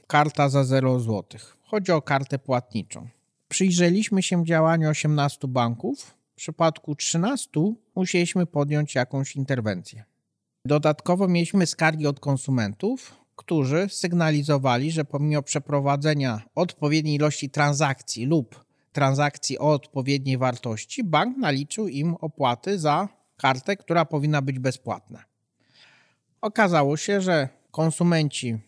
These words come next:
słusznie uważają za moment transakcji ten moment, w którym posługują się kartą, a bank dopiero moment księgowania, na który klient nie ma żadnego wpływu.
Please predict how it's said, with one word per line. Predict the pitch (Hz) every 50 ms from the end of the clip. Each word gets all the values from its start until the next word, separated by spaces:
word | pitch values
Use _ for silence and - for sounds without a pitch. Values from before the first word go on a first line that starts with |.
| _ _ _
słusznie | - - - - 226 131 - - - 135 113 101 104 - _ _ _
uważają | - 160 160 160 156 160 160 151 147 135 131
za | 131 151 147
moment | 143 147 156 156 151 143 135 131 -
transakcji | - 135 135 135 135 139 143 131 131 - - - - 127 107 110 - _ _ _ _ _ _
ten | - 165 156 147
moment, | 147 151 147 139 131 123 117
w | -
którym | _ _ 151 135 131 127
posługują | 120 - 147 139 - 165 147 139 139 131 117 113
się | 113 - 131 -
kartą, | - 131 113 101 104 _ - 214 285 381 - _ _ _ _ _ _ _ _
a | - 220 185
bank | 147 143 139 170 240 294 - _ _ _ _ _ _ _
dopiero | - 240 226 - 175 170 180 208
moment | 208 175 139 131 143 160 175 -
księgowania, | - - - 196 185 190 190 185 165 165 135 120 120 131 143 190 - - - - _ _ _
na | 196 202 208
który | 208 - - 156 147 156 190 214
klient | - _ _ _ - 180 165 156 175 202
nie | 226 226
ma | 233 240 240
żadnego | 233 254 247 269 269 262 269 311
wpływu. | - - - - 320 262 190 156 139 117